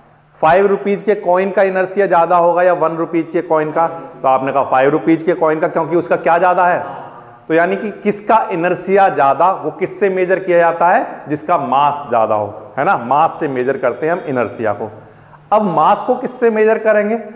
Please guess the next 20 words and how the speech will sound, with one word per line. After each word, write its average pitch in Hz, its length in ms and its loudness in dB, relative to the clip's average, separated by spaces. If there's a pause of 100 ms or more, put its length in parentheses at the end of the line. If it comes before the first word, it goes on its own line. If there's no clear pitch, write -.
(120)
अगर 143 200 2
मैं 180 140 0
आपके 175 300 2
सामने 143 440 0 (320)
दो 170 240 4
body 202 300 4
रख 147 120 2
दूं, 110 180 -10 (1160)
है 139 80 0
ना, 226 260 -4 (240)
और 151 100 2
मैं 175 200 2
बत-, 165 220 -2
मैं 156 140 0
आपसे 175 260 0
पूछूं 190 260 -6
किसका 196 380 0
mass 156 440 0
ज्यादा 113 300 2
है, 98 120 -8